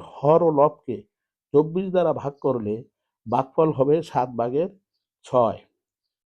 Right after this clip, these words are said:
তৃতীয় ভগ্নাংশের হর ও লবকে বিয়াল্লিশ দ্বারা ভাগ করলে ফলাফল হবে চার ভাগের তিন। চতুর্থ ভগ্নাংশের হর ও লবকে চোদ্দ দ্বারা ভাগ করলে ভাগফল হবে বারো ভাগের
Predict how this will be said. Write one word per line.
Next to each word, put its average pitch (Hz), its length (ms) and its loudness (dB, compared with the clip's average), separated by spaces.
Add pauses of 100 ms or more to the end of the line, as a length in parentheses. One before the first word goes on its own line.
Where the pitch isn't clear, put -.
তৃতীয় 143 320 2
ভগ্নাংশের 160 680 -2 (160)
হর 160 360 0
ও 170 100 0
লবকে 147 460 0 (480)
বিয়াল্লিশ 165 460 2
দ্বারা 151 280 -2 (400)
ভাগ 127 160 -4 (100)
করলে 156 320 0 (360)
ফলাফল 147 480 0
হবে 131 260 0 (140)
চার 139 220 2
ভাগের 123 380 -4
তিন। 135 220 -4 (1000)
চতুর্থ 135 360 -4
ভগ্নাংশের 160 760 -2
হর 156 360 -4
ও 170 100 2
লবকে 151 500 0 (560)
চোদ্দ 165 280 2
দ্বারা 170 220 2
ভাগ 135 260 -6
করলে 165 300 0 (520)
ভাগফল 143 460 0
হবে 131 260 -2
বারো 135 340 0
ভাগের 135 320 -6